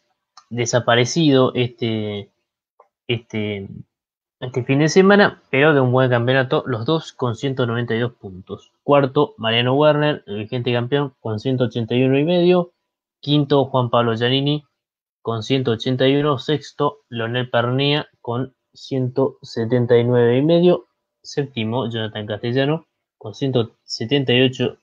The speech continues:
y medio. Octavo, Facundo Orduzo, de una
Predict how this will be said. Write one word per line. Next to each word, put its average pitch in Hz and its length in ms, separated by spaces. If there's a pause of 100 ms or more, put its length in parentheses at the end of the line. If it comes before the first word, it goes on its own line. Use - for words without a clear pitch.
(120)
y 156 180
medio. 127 540 (800)
Octavo, 120 480
Facundo 139 480
Orduzo, 180 540
de 127 240
una 123 760